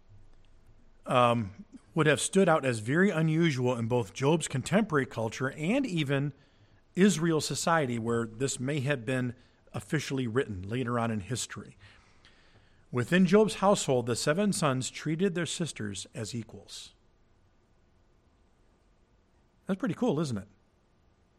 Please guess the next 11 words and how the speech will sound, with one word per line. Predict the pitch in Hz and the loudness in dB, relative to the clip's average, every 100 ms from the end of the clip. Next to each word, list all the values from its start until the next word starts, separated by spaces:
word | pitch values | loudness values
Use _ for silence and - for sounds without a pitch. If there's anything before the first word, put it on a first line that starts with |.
| _ _ _ _ _ _ - - | _ _ _ _ _ _ -20 -14
We're | - | -12
talking | 113 151 185 240 196 | -2 2 2 2 0
about, | 135 156 - | 0 0 -2
again, | 127 214 147 127 196 - | -6 -4 -4 -6 -10 -8
a | 127 | -6
reflection | 127 - - 196 254 - 110 120 - _ _ | -6 -8 -6 -4 -4 -6 -8 -8 -12 _ _
of | 143 120 | -8 -6
Job | 107 131 127 | -4 -6 -6
himself. | 131 165 - 254 147 - - _ _ | -6 -8 -8 -8 -8 -10 -20 _ _
His | 143 131 | -8 -8
household | - - 294 - - 104 120 | -6 -2 -2 -2 -6 -6 -8